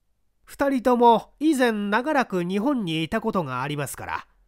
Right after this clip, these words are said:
早速巧みに日本人に化けて、京橋のSビルに一室借り受け、広告気球車を開店して、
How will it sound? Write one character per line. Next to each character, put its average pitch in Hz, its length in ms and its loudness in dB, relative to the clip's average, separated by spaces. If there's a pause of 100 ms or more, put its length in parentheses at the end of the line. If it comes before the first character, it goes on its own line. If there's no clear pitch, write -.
(520)
早 139 280 -8
速 208 640 -2
巧 - 340 -4
み 269 200 -2
に 240 200 -2
日 185 140 -2
本 233 300 -2
人 175 320 -8
に 104 160 -12
化 151 160 -8
け 139 120 -10
て、 - 280 -16 (640)
京 311 260 2
橋 277 300 2
の 240 240 2
S 202 260 -4
ビ 311 100 4
ル 285 120 -2
に 233 180 -2
一 170 220 -6
室 - 340 -8
借 185 220 -4
り 202 80 0
受 135 160 -6
け、 - 160 -16 (200)
広 302 300 2
告 262 320 0
気 - 200 -14
球 233 260 0
車 131 200 -8
を 104 120 -10
開 131 240 -12
店 110 180 -12
し - 140 -10
て、 104 260 -14